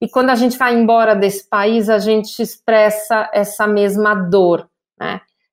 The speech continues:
Eu brincava com eles, falava, "A gente vai entrar e vai sair chorando", porque o processo evolutivo que você vive convivendo com pessoas totalmente diferentes de você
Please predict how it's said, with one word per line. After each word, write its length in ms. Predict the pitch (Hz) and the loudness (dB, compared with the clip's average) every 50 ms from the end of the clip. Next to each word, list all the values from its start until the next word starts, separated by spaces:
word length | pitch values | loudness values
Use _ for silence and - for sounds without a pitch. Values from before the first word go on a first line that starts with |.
| _ | _
Eu 60 | - | -8
brincava 420 | 180 196 202 196 208 196 190 202 196 202 202 - | -6 -4 -4 -2 -2 -2 -2 -2 -4 -4 -6 -6
com 120 | - 240 | -4 -2
eles, 280 | 233 226 208 185 185 - | 0 0 -2 -2 -4 -6
falava, 260 | - 185 185 180 190 | -4 -4 -4 -2 -4
"A 80 | 185 180 | -4 -4
gente 300 | 175 190 196 190 - - | -4 -6 -6 -6 -6 -4
vai 160 | 196 190 190 | -2 -2 0
entrar 420 | 202 208 202 - 220 196 202 208 | -2 -2 -4 -2 -2 0 0 0
e 60 | 214 208 | -2 -2
vai 160 | 208 220 214 | 0 -2 -2
sair 240 | 214 - 214 214 208 | -2 0 0 0 -2
chorando", 640 | 214 - - 233 233 226 226 214 202 196 175 175 | -2 -4 -2 0 2 2 4 2 2 2 0 -2
porque 520 | 175 - 202 190 196 - - 220 214 208 208 208 208 - _ _ _ _ - | -4 -4 -6 -6 -4 -2 2 2 2 2 2 -2 -8 -14 _ _ _ _ -6
o 100 | 233 196 | -6 -4
processo 880 | - - 220 220 208 214 - - - 262 262 262 - - - 247 226 | -2 -2 0 0 0 -2 -4 -2 -2 -2 -2 -2 -6 -6 -2 0 0
evolutivo 840 | 214 202 190 185 220 214 208 208 202 208 - - 220 202 165 170 175 165 | 2 2 2 0 2 2 2 0 -2 -4 -4 -4 -2 -2 -2 -2 -4 -4
que 140 | - - | -4 -4
você 480 | 190 170 190 202 196 196 - - 214 196 | -4 -2 0 -2 -2 -2 -2 0 0 0
vive 840 | 175 165 165 160 165 175 214 226 220 175 160 147 156 165 151 143 143 _ _ _ _ _ _ _ _ _ | 0 -2 -4 -4 -2 0 2 2 2 0 -2 -2 -2 -2 -2 -4 -6 _ _ _ _ _ _ _ _ _
convivendo 880 | _ - 214 220 214 196 196 220 208 175 185 202 196 196 190 185 170 170 | _ 0 2 2 2 2 2 2 2 2 2 2 2 2 2 0 0 -2
com 180 | 175 - 202 196 | -2 -2 -4 -2
pessoas 1400 | 196 - 214 202 190 208 - - - 220 208 202 190 180 175 170 156 151 147 147 - - - - - - _ _ | 0 0 0 0 0 -2 -4 -2 0 2 4 4 4 2 2 2 2 0 0 -4 -10 -14 -14 -14 -14 -16 _ _
totalmente 600 | - 269 302 311 - 330 285 269 254 240 233 240 | 0 0 0 2 0 0 0 0 0 -2 -4 -4
diferentes 640 | - - - 214 202 202 208 202 196 202 - - - | -6 -2 0 0 2 2 0 0 -2 -4 -10 -14 -14
de 80 | - | -12
você 680 | 185 180 185 175 180 - - 254 254 262 262 233 - | -8 -6 -6 -6 -6 -6 -2 0 0 2 0 0 -4